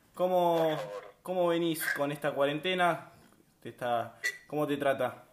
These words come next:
Speaker 2: Me trata, <laughs> me trata bien, la verdad. Eh, ¿qué, qué decir, no? ¿Qué decir que no... que ya no se haya dicho?
Speaker 1: Claro.
Speaker 2: Eh, acá estamos con la computadora, grabando cosas, este,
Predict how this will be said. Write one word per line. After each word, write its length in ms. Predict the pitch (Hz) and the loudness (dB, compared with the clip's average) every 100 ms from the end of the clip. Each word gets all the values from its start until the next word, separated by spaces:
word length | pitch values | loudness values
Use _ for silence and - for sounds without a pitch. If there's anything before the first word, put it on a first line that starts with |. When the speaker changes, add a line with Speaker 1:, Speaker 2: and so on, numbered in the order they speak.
| _ _ _ _ _ | _ _ _ _ _
Speaker 2:
Me 140 | - | -6
trata, 300 | - - - 165 - | -4 -4 -4 -2 -2
<laughs> 140 | - | -2
me 200 | - - | -2 -4
trata 340 | - - - - | 0 -2 -2 -4
bien, 240 | 170 165 - | -4 -4 -4
la 80 | 117 | -4
verdad. 400 | 117 117 123 - - - _ _ _ - | -4 -6 -6 -2 -4 -4 _ _ _ -10
Eh, 500 | 110 110 110 107 101 101 98 98 101 95 95 92 _ | -8 -4 -4 -4 -6 -14 -18 -16 -16 -16 -20 -20 _
¿qué, 100 | - - - | -8 -8 -6
qué 100 | 165 | -4
decir, 440 | 135 - - - | -4 -4 -6 -8
no? 220 | 110 151 - | -8 -10 -10
¿Qué 120 | 147 | -12
decir 340 | 139 - 147 | -10 -10 -10
que 80 | 131 | -8
no... 80 | 123 123 | -8 -8
que 80 | 123 | -6
ya 140 | 117 131 | -6 -6
no 100 | 123 | -6
se 100 | 123 | -8
haya 160 | 120 | -6
dicho? 340 | 120 123 - 95 - _ _ _ _ _ _ | -8 -8 -10 -10 -12 _ _ _ _ _ _
Speaker 1:
Claro. 360 | - 143 123 113 - - | -2 0 0 -4 -12 -8
Speaker 2:
Eh, 60 | - 117 117 110 113 | -4 -2 -2 -4 -4
acá 120 | 120 | -4
estamos 400 | 117 - 143 117 | -4 -4 -4 -8
con 180 | 120 117 | -8 -6
la 80 | 110 | -6
computadora, 800 | 110 - 110 117 151 165 147 127 113 | -8 -14 -8 -8 -6 -8 -6 -4 -4
grabando 480 | 110 110 107 107 | -4 -6 -8 -12
cosas, 540 | - 143 135 127 117 110 - - | -10 -12 -10 -8 -6 -8 -12 -18
este, 540 | _ _ - 90 - | _ _ -18 -18 -18